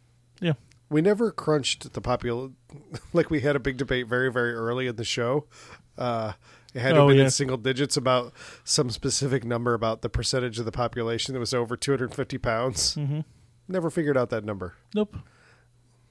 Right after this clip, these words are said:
Speaker 2: Maybe we'll work on that too.
Speaker 1: Maybe.
Speaker 2: Okay.
Speaker 1: You
Speaker 2: Justin.
Speaker 1: know, I, if you check the show notes, sometimes I put in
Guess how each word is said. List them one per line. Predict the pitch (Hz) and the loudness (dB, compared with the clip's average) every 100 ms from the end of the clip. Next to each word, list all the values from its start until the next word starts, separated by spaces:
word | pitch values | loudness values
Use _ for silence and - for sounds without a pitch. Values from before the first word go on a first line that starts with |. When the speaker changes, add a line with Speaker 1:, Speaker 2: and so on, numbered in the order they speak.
| - | -12
Speaker 2:
Maybe | 185 170 | -6 -2
we'll | 156 | 0
work | 139 135 120 | 2 0 -2
on | 107 | -4
that | 107 | -6
too. | - 98 - - | -8 -12 -14 -10
Speaker 1:
Maybe. | 165 175 170 147 - _ 175 | -6 -2 -2 -2 -4 _ -6
Speaker 2:
Okay. | 175 147 127 - - _ _ _ | -2 -2 -4 -10 -20 _ _ _
Speaker 1:
You | - 190 | 2 6
Speaker 2:
Justin. | 165 156 - 180 - _ _ _ - | 6 2 -4 -14 -20 _ _ _ -20
Speaker 1:
know, | - - - - | -20 -18 -10 2
I, | 160 160 | 6 6
if | 165 160 | 4 2
you | 165 | 2
check | - 269 | 4 4
the | 185 | 2
show | - 226 | 2 2
notes, | 175 135 - - - - - - _ | 4 2 -2 -16 -20 -20 -20 -20 _
sometimes | - 196 208 175 143 135 131 | 0 2 4 2 2 2 -2
I | - 139 | -2 -2
put | - 151 | 4 6
in | 147 139 135 | 6 4 2